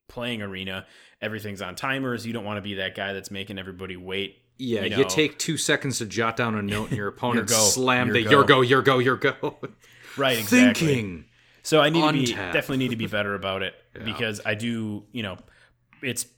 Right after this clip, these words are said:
Speaker 1: you, you play to be a better player. So any, anything you can do to help yourself with that
Speaker 2: Wow.
Speaker 1: is obviously
Speaker 2: Uh,
Speaker 1: a good thing.
Speaker 2: and the other note, you are, are you familiar with the bread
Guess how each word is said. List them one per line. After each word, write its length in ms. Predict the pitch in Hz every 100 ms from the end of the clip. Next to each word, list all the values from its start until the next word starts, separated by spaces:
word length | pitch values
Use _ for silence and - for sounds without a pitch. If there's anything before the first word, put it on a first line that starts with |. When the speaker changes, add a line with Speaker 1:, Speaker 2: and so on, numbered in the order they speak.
| _ _ _ _ _ 104
Speaker 1:
you, 160 | 110 -
you 140 | 117
play 300 | - 127 131
to 160 | 104 - _ -
be 200 | 101 107
a 40 | 107
better 220 | 110 101
player. 400 | - 110 113 90
So 440 | - 113 98 101 98
any, 300 | 104 113 110
anything 320 | 113 131 127
you 80 | 107
can 120 | 110
do 100 | 110
to 40 | 98
help 220 | - 95
yourself 300 | 98 95 82
with 100 | 82
that 100 | 92 76
Speaker 2:
Wow. 80 | - - -
Speaker 1:
is 100 | 101
obviously 320 | 101 98 123
Speaker 2:
Uh, 60 | 120
Speaker 1:
a 20 |
good 160 | 101 101
thing. 180 | 92 95 - -
Speaker 2:
and 240 | 127 127
the 120 | 120 127
other 200 | 135 143
note, 360 | 123 123 -
you 180 | 117 131
are, 160 | 147 147
are 180 | 120 131
you 200 | 151 147
familiar 380 | 151 139 131
with 160 | 127 113
the 100 | 113
bread 320 | 95 101 107